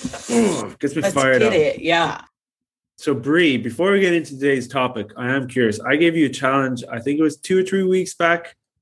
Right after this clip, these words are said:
Speaker 1: where I suggested we were talking about our morning routine.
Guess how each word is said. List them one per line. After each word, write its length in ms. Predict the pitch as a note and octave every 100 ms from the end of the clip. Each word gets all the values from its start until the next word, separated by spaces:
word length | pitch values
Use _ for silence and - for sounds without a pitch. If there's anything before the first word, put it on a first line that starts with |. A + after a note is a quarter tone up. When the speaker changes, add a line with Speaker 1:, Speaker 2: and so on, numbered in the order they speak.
| -
Speaker 1:
where 140 | A#2+
I 40 | B2
suggested 480 | B2 C3+ C3 C3+
we 100 | B2+
were 80 | B2
talking 280 | A#2+ B2+ B2+
about 160 | B2+ B2
our 60 | B2+
morning 320 | B2 B2 C3+
routine. 580 | C#3 C#3 A2+ G#2+ A#2